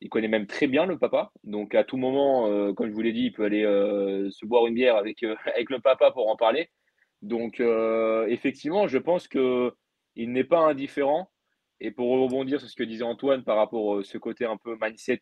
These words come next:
euh, foufou de Troy Weaver, euh, le voir Détroit prendre, euh, Griffin, euh, avec un pick cinq ou un pick sept, ça serait surprenant, mais connaissant le Troy Weaver, c'est possible.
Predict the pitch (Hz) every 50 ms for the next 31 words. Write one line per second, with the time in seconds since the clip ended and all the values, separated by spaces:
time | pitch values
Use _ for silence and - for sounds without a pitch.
0 | - 110 104 101 - - - 123 - - - 143 120 110 - - - 117 110 107
1 | 107 107 123 139 - - _ _ _ _ _ _ _ _ _ _ - 104 101 101
2 | 98 98 98 98 98 95 95 95 90 87 90 90 90 87 87 82 87 85 69 64
3 | 64 67 67 65 60 62 104 104 98 98 104 110 113 110 107 110 127 147 160 160
4 | 139 123 127 139 - - - 151 147 135 - - 131 131 131 131 120 117 110 110
5 | 110 107 107 107 107 104 - - 190 226 - - - 277 135 123 113 107 104 104
6 | 104 104 104 101 101 101 101 101 101 98 98 98 98 98 _ _ _ _ _ _
7 | _ _ _ - 98 98 107 107 101 - 113 107 101 - - - - - 139 139
8 | 131 - 123 117 113 104 - 110 - - - 143 156 160 156 - _ _ _ _
9 | _ _ _ - 120 113 - - 127 110 - - - 165 135 - - - 151 143
10 | 151 156 175 165 131 113 - 139 127 127 123 - 143 135 131 123 117 113 107 -
11 | - 123 117 113 113 120 139 151 139 - - - - - _ _ - 107 101 _
12 | _ _ _ _ _ _ _ _ _ _ _ _ _ - 147 131 - - 110 101
13 | 92